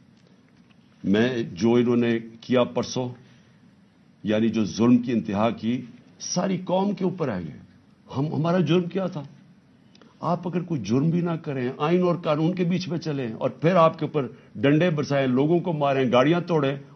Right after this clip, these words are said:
और कत्ल कर दें, एक वो इंसान, यानी जो, यानी जिसको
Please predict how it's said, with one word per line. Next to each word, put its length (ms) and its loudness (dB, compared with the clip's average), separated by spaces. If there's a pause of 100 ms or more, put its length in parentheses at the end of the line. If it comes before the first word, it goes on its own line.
और 120 4
कत्ल 320 4
कर 200 2
दें, 320 -2 (320)
एक 140 -2
वो 240 4 (280)
इंसान, 540 2 (680)
यानी 260 4
जो, 420 0 (600)
यानी 220 4
जिसको 680 0